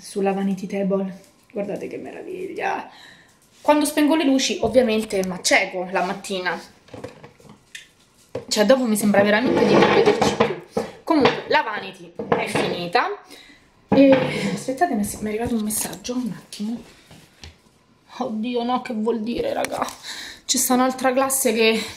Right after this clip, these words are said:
la mamma è positiva. Oddio. A parte il fatto che in tutto ciò c'ho sempre Fibi che mi piagne sotto i piedi, raga, da quando sta dentro sta casa è diventata insopportabile, ve l'ho già detto.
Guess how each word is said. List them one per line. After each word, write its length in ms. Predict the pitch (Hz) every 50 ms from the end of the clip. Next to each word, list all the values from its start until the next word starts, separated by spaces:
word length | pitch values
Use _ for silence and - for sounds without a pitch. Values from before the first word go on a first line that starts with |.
| - - - - - - - - - - - - - - _
la 140 | - 220 233
mamma 260 | 247 254 254 247 233
è 60 | 233
positiva. 640 | 233 - 233 226 - 233 208 220 220 214 214 208 208 - - - - - - - - - _ -
Oddio. 720 | 254 240 233 233 - - - 226 - 226 214 - - _ _ _ _ _ _ _ _ _ _ _ _ _ _ _ _
A 100 | - -
parte 280 | - 359 - - -
il 60 | 202 -
fatto 320 | - 262 262 - - 185
che 80 | 175 180
in 100 | 180 175
tutto 260 | - 262 262 - -
ciò 140 | - - 214
c'ho 100 | 214 180
sempre 380 | - - 220 220 214 214 190
Fibi 260 | 190 - 226 208 196
che 100 | 185 185
mi 140 | 175 180 175
piagne 320 | 170 - 180 180 170 165 156
sotto 300 | - 185 185 - - 196
i 20 |
piedi, 560 | 180 175 165 151 151 160 185 226 262 - - - _ _ _ _ _ _ _ _ _ _ _
raga, 320 | - 254 254 262 240 220
da 140 | 196 208 202
quando 240 | 208 254 262 262 254
sta 180 | - - 214 202
dentro 340 | 202 233 262 254 254 220 208
sta 240 | 202 - - 196
casa 480 | 190 220 208 220 233 - 240 226 - -
è 120 | - 202
diventata 920 | 190 190 202 196 202 202 202 - 208 214 214 214 220 226 220 220 220 - - _ _ _ _ _
insopportabile, 1080 | - 226 214 214 - - 202 - - 214 202 - - 185 175 - 175 180 185 185 185 185
ve 140 | 185 - 208
l'ho 140 | 202 202 202
già 120 | 233 220
detto. 560 | 208 196 190 185 - - - 202 180 - -